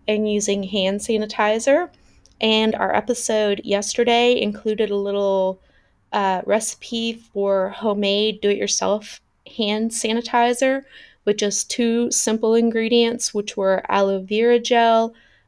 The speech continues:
and witch hazel. So if you're like me and your stores are all out of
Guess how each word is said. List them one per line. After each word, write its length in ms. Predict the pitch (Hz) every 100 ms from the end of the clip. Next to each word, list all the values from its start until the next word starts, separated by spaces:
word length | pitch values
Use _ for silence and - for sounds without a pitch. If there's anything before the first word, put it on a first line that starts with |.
| _
and 340 | 208 208 208 202
witch 380 | 202 202 202 -
hazel. 460 | 233 233 285 330
So 420 | 349 - 202 196
if 220 | - 196 -
you're 220 | 196 190
like 460 | 185 185 185 -
me 460 | 202 202 214 262 294
and 160 | 202 190
your 100 | 190
stores 460 | - - 196 196 190
are 120 | 190
all 260 | 190 196
out 160 | 196 196
of 120 | 185